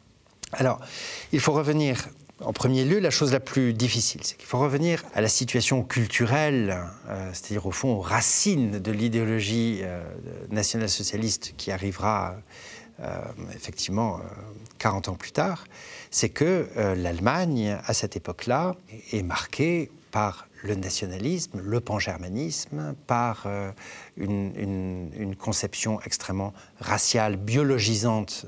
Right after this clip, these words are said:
de la, de la politique, par un darwinisme social, euh, très fort,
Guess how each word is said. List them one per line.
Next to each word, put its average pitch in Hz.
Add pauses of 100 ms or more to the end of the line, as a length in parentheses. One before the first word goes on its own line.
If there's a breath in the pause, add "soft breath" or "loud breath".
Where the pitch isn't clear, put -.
de 101
la, 90
de 107
la 95
politique, 95 (260 loud breath)
par 147
un 135
darwinisme 110
social, 92 (220)
euh, 87
très 95
fort, 160